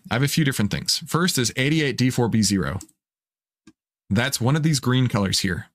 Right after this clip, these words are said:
And the way that I look at it is I get this, uh, I get this Google plugin, and I, I back tested this, and which is where I came up with this. And so I figured, I found when looking at these,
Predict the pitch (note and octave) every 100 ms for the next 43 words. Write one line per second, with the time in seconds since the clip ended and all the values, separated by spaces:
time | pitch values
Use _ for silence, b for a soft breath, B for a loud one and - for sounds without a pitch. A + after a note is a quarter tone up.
0 | _ - A2 A#2+ C3 C3 B2+ A#2+ A#2+ -
1 | G#2 F#2+ G2+ G#2 - - G2+ F#2 F2 _
2 | _ _ _ _ _ _ _ _ _ _
3 | _ _ _ _ _ _ _ _ _ _
4 | - G2+ A2 - C3 D#3 - - B2 B2+
5 | F3 A#2 G2 F2+ A#2 - _ _ _ _
6 | _ _ _ _ _ _ _ _ _ _
7 | _ _ _ _ _ _ - G2+ G2+ G2+
8 | - G2 G2+ G2+ _ _ _ _ _ F2+
9 | G#2 E2+ A2+ - F2+ - F2 F2 - G2
10 | G2 - G2 G2 F2 G2 G2+ G2+ - E2
11 | - - - G2 G#2+ G2 - G#2+ - F#2
12 | - E3 B2 F#2+ F#2+ - G#2 D3 G#2+ D#2+
13 | E2 E2 E2+